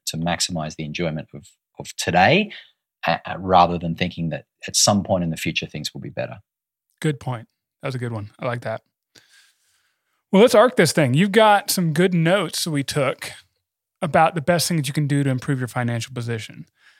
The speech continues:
Speaker 2: And so that could be at any stage of your life, right? That could be that twenty-year-old new to a job, wanting to climb, but maybe kind of focused on building a nest egg of some sort. Any thoughts off the top of your head?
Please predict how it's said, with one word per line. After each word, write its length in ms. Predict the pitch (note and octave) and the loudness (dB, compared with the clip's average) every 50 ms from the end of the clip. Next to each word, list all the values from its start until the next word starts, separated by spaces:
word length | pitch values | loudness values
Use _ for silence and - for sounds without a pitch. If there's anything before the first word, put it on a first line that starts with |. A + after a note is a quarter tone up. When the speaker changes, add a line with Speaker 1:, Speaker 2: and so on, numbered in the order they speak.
| _ _ _ | _ _ _
Speaker 2:
And 120 | - D3+ - | -8 -4 -2
so 80 | - | 0
that 180 | D#3 E3+ E3 - | 2 4 2 2
could 120 | - D3+ | 2 0
be 140 | C#3 E3+ D#3+ D#3+ | 2 2 2 2
at 60 | - | 2
any 200 | F3+ D#3+ D#3+ D3 | 2 2 2 2
stage 320 | B2 - C#3+ B2 B2 A#2+ | 2 0 0 0 0 0
of 40 | B2 | -2
your 60 | A#2 | -2
life, 260 | A2 G#2 G2+ G#2 - - | -2 -2 -4 -4 -2 -2
right? 180 | B2 B2+ C3+ B2+ | 0 0 0 0
That 160 | B2+ B2+ - | -2 -2 -2
could 140 | - C#3+ B2 | -4 -4 -2
be 80 | C#3 | -2
that 160 | C3+ B2+ - - | -2 -2 -2 -2
twenty-year-old 680 | - - D3 D3 C#3 C3+ C3+ C3 C3 C3 C3 C3 C3 C3+ | -2 -2 -2 0 0 0 2 2 2 2 0 -2 -4 -6
new 280 | C3 C3+ C#3+ C#3+ C#3+ | -4 -2 0 0 0
to 80 | C3+ C3 | 0 0
a 60 | B2+ | -4
job, 480 | B2 - C#3 B2+ B2 B2 B2 A#2+ A#2+ B2 - _ _ _ _ _ _ _ _ _ _ _ _ - | -4 -2 -2 0 0 0 0 -2 -4 -8 -12 _ _ _ _ _ _ _ _ _ _ _ _ 0
wanting 220 | C#3 C3+ C#3 C3+ | 2 2 2 2
to 60 | C3+ C3 | 0 -2
climb, 380 | - C#3 C3 B2+ B2+ B2+ C3 | -2 -2 -2 0 0 -2 -4
but 120 | B2+ B2+ B2+ | -4 -4 -4
maybe 400 | B2+ B2+ B2+ B2+ B2+ A#2+ A#2+ - _ - | -4 -4 -2 -2 -4 -4 -6 -8 _ -10
kind 140 | - D3 C#3 | -8 -6 -6
of 80 | B2 | -4
focused 340 | - C#3 C3+ C3 - B2+ - | -4 -4 -4 -4 -6 -6 -6
on 240 | C#3 B2+ B2 B2 A2+ - _ _ _ _ _ _ _ _ _ _ _ _ _ - | -4 -4 -4 -4 -6 -8 _ _ _ _ _ _ _ _ _ _ _ _ _ 0
building 260 | D#3 D#3 D#3 D3+ D3 D3 | 2 4 4 4 4 4
a 60 | C#3 | 4
nest 280 | C#3+ C#3+ C#3 B2 - - | 4 4 2 2 2 0
egg 200 | C#3 C3+ C3 C3+ | 0 0 0 -2
of 80 | B2+ | -2
some 180 | - D3 C3 C3 | -2 -2 -4 -4
sort. 400 | - - D#3 C#3 C3 B2+ C3 - _ _ _ _ _ _ _ _ _ | -4 -4 -4 -2 -2 -2 -4 -6 _ _ _ _ _ _ _ _ _
Any 440 | - G3+ A3 A#3 A3+ G#3+ G#3 F3+ - _ _ _ _ _ _ _ _ _ - | -2 0 2 2 2 2 0 -2 -4 _ _ _ _ _ _ _ _ _ 2
thoughts 340 | E3 D#3+ F3 - - - F3+ | 4 6 6 4 2 0 -2
off 140 | E3 D#3 | -4 -4
the 60 | - C#3 | -4 -4
top 300 | - - E3 E3+ - F3 | -2 0 0 0 2 0
of 40 | D#3+ | 0
your 80 | D3+ | 0
head? 300 | C3 C#3+ D#3 E3+ F#3+ A3 | 0 0 0 0 -2 -4